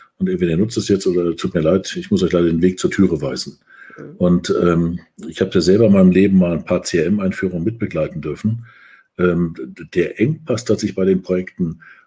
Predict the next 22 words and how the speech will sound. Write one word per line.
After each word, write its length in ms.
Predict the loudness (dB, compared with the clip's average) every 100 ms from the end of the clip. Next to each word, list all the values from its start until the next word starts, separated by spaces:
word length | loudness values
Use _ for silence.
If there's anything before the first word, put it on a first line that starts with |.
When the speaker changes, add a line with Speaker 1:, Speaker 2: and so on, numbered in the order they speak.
| _
Speaker 1:
war 200 | -4 2
weniger 500 | 4 4 4 0 -4
funktional, 1040 | -6 -4 -4 -4 -2 -2 0 -2 -2 -2
sachlich, 680 | -2 -6 -6 -6 -2 -2 -2
auch 220 | -8 -6
meistens 540 | -4 -4 -4 -6 -6 0
weniger 320 | 0 0 -2
technisch, 520 | -4 -2 -2 -2 -4 -16 -20 -20 _
sondern 220 | 0 0
vielmehr 320 | 0 2 2
die 100 | 0
Frage, 400 | -2 -2 -2 -2
wie 80 | -6
kriege 200 | -2 -4
ich 60 |
das 160 | -2 -4
in 80 | 0
so 80 | 0
eine 80 |
Organisation 600 | -2 -4 -4 -2 2 2 2
eingeführt, 680 | 0 -2 -4 -8 -10 -6
ne? 180 | -6 -6